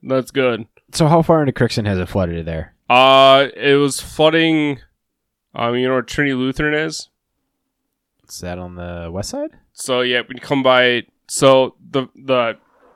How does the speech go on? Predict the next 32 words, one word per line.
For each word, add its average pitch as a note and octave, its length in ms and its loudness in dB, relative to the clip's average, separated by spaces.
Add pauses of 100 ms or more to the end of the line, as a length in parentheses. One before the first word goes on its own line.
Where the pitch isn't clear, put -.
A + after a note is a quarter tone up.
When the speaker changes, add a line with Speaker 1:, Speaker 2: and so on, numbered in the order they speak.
(440)
Speaker 1:
firehouse B2 720 0
is A2 220 -8
now G#2+ 540 -6 (920)
surrounded G#2 560 -8
by F#2+ 120 -8
water. D2 440 -10
Speaker 2:
<laughs> - 220 -10 (160)
Oh - 40 -12
shit. - 460 -8 (260)
Okay. A#2 300 -4 (640)
Speaker 1:
Yeah, C#3+ 240 0
so E3 240 -2
there's G3 180 -2
a F3+ 60 0
fire E3 280 0
in B2+ 60 -6
Crooks C#3 300 -2
and A#2 280 -6
the A#2 80 -10
place D3 320 0
is A2+ 100 -8
fucking A#2+ 300 -2
burning G#2+ 300 -4
down F#2+ 240 -8
'cause - 80 -20
the A#2 100 -4
fire A#2+ 180 2
trucks A2+ 280 -2
are A2+ 60 -6
not A2+ 320 -2
getting G#2 280 -6
there. - 240 -16